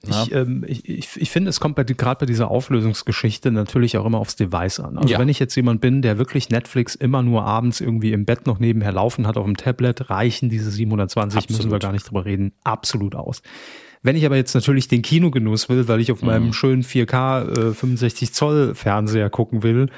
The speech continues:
Speaker 2: wird schwierig, sag ich mal. Also da w-, muss ich schon ein paar Meter weit weg sitzen und vielleicht eine Sehbeeinträchtigung haben, dann passt das.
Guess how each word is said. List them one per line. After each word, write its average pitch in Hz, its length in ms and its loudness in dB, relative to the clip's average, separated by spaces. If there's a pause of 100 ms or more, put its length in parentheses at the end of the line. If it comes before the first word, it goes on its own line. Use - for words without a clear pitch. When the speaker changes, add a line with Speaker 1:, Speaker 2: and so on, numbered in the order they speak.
(240)
Speaker 2:
wird 110 260 0
schwierig, 101 680 -2 (340)
sag 85 160 -6
ich 87 140 -4
mal. - 160 -8
Also 110 140 -4
da 104 220 2
w-, 139 240 -4
muss 135 360 0
ich 127 80 2
schon 117 140 2
ein - 20 -2
paar 113 160 0
Meter 123 340 2
weit 120 220 2
weg 123 160 2
sitzen 117 500 0
und 117 220 -2
vielleicht 110 440 0
eine 104 240 -4
Sehbeeinträchtigung 107 1000 0
haben, 98 420 0 (160)
dann 95 240 0
passt - 380 -10
das. - 200 -14